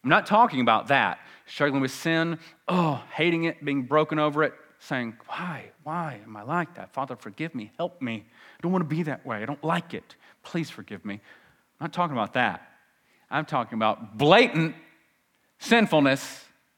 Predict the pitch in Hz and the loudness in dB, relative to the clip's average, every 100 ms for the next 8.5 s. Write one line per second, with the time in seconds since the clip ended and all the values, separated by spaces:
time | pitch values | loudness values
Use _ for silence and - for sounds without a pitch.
0 | _ _ 123 214 202 143 120 113 117 - | _ _ 6 6 6 2 2 0 -4 -12
1 | - - _ _ 117 101 123 170 196 160 | -18 -20 _ _ -20 0 6 8 8 6
2 | 110 92 98 - _ _ _ - - 190 | 4 0 -6 -18 _ _ _ -4 4 6
3 | 165 123 101 90 - _ _ _ _ _ | 8 6 0 -8 -14 _ _ _ _ _
4 | _ _ - 113 - 208 185 - 87 - | _ _ -14 -12 4 6 6 0 -10 -12
5 | - _ _ _ _ _ - 110 113 - | -20 _ _ _ _ _ -8 -2 -2 -4
6 | - 82 - - - _ _ _ _ _ | -12 -14 -14 -20 -20 _ _ _ _ _
7 | _ _ _ _ - 135 180 170 160 156 | _ _ _ _ -6 -6 -6 -6 -4 -6
8 | 143 104 82 78 | -6 -10 -10 -12